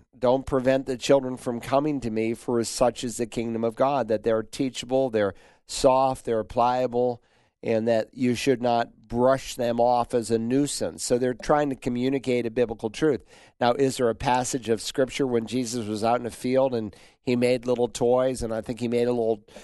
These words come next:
wooden dollhouse for the girl, if I remember it? I, I haven't seen it in, like, a year or so. And no, of course not. So that's extra biblical, we might say. And so they're trying to communicate a biblical message,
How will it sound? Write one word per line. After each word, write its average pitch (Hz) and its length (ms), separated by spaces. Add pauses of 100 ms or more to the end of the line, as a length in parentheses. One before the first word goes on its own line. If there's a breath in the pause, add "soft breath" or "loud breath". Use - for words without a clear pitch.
(220 loud breath)
wooden 127 380
dollhouse 127 720
for 127 160
the 120 80
girl, 123 420
if 120 120
I 117 80
remember 123 380
it? 120 40
I, 117 160 (180)
I 131 80
haven't 117 220
seen 127 260
it 123 140
in, 127 60
like, 117 240
a 113 40
year 131 300
or 127 140
so. 123 420
And 110 160 (340 loud breath)
no, 262 300
of 104 120
course 180 360
not. 90 260 (120)
So - 180
that's 135 320 (240)
extra 151 420
biblical, 117 560
we 113 140
might 113 320
say. 113 480 (460 soft breath)
And 123 200
so 127 180
they're 123 140
trying 123 300
to 117 60
communicate 120 640
a - 20
biblical 110 640 (260)
message, 117 1040